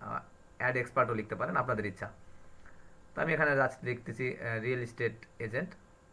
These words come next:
এটা আপনারা চাইলে কপি করতে পারেন, অথবা এই তো বললাম যে আপনারা চাইলে এখানে অ্যাড এক্সপার্টও লিখতে পারেন। তো এটা আমি just লিখে দিচ্ছি। দেওয়ার পরে আমরা যেটা করবো সেটা হচ্ছে যে এটাকে অ্যালাইন করে নিয়ে বা এটা মিডিলে নিয়ে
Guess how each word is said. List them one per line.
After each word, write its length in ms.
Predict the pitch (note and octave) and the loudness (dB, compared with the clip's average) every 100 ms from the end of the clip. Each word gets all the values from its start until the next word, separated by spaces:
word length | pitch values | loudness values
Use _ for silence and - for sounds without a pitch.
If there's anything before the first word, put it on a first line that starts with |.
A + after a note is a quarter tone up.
| - | -10
এটা 220 | A#2 A#2 | -4 -2
আপনারা 220 | A2 A2+ | -2 -2
চাইলে 340 | A2+ A#2+ A#2+ A#2+ | 0 0 2 2
কপি 180 | C#3+ C#3+ | 0 2
করতে 200 | D#3 - | 2 2
পারেন, 200 | E3 D#3 | 2 4
অথবা 280 | C#3 C3 C3+ | 4 4 2
এই 60 | |
তো 120 | B2+ A#2+ | 2 0
বললাম 320 | A#2+ A#2 A#2 | 0 0 0
যে 80 | A2 | 0
আপনারা 260 | A2 A2+ | 2 0
চাইলে 240 | A2 A2 A2 | 2 0 0
এখানে 300 | A2+ A2 - - - | -2 -4 -6 -16 -12
অ্যাড 180 | - B2 | -2 2
এক্সপার্টও 380 | A#2+ - C3 C3 | 2 4 2 4
লিখতে 240 | C3+ B2+ | 0 0
পারেন। 220 | G#2 G2+ G#2 - - - - - - - | 0 0 -4 -14 -20 -20 -20 -20 -20 -6
তো 60 | C3 | 0
এটা 140 | C#3+ | 0
আমি 100 | C#3 | 2
just 180 | C#3+ C#3 | 2 0
লিখে 240 | A#2+ B2 B2 | -2 -2 -2
দিচ্ছি। 220 | A2+ - | -2 0
দেওয়ার 240 | C3+ D3 | 4 4
পরে 220 | C3 A2+ C3+ | 4 2 2
আমরা 200 | B2 A#2 | 0 -2
যেটা 220 | B2+ B2 | 0 0
করবো 140 | B2 | 0
সেটা 200 | C3+ B2+ | -2 -2
হচ্ছে 180 | B2 B2 | -2 -2
যে 180 | B2 B2 | -4 -2
এটাকে 280 | B2 - - | -2 -2 -2
অ্যালাইন 300 | A2 A#2 B2 | 0 0 -2
করে 180 | C3 A#2 | -2 -2
নিয়ে 180 | A2 B2 | -4 0
বা 200 | A#2 - | -2 -2
এটা 160 | A2 | -4
মিডিলে 300 | A#2 B2 C3+ | -2 0 0
নিয়ে 280 | A#2+ A2 G3 | 0 0 -2